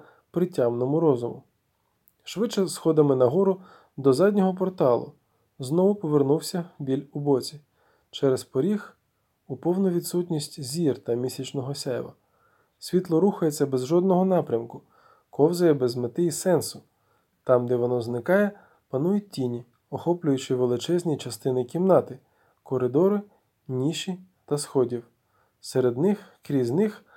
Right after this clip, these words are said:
тепер я майже біжу. Чорно-білий простір дому. Мене охоплюють підозри. Чорні плями видаються зараз дірами в цій реальності. Я боюся впасти в них,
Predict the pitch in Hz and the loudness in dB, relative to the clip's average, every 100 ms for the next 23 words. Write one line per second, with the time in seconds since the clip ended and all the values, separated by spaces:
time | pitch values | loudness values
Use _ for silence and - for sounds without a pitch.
0 | - _ _ _ - 160 175 180 180 175 | -20 _ _ _ -2 0 2 2 2 0
1 | 175 175 185 170 123 _ _ _ _ - | -2 -2 -2 -2 -4 _ _ _ _ -2
2 | 156 160 143 165 190 185 151 156 - 143 | 0 2 0 2 2 2 0 -4 -2 -2
3 | 151 147 123 - _ _ _ _ 131 135 | 4 4 4 -4 _ _ _ _ 0 2
4 | 170 - 175 160 156 180 151 131 120 123 | 0 -2 -4 -4 -4 -4 2 2 0 -10
5 | _ _ _ _ - 127 123 135 170 202 | _ _ _ _ -4 -2 0 -4 0 0
6 | 214 196 175 160 196 - 170 180 190 180 | 2 0 2 2 2 -2 0 2 2 -2
7 | - 143 143 175 175 170 - 170 185 165 | -10 -6 0 2 2 -2 -2 0 4 4
8 | 123 113 - 139 - _ _ _ _ 127 | 2 -4 -10 -18 -18 _ _ _ _ -4
9 | 131 139 131 135 139 147 143 _ 208 - | 0 0 0 -2 -2 -8 -12 _ -4 -2
10 | 131 120 117 110 | -4 -4 -6 -8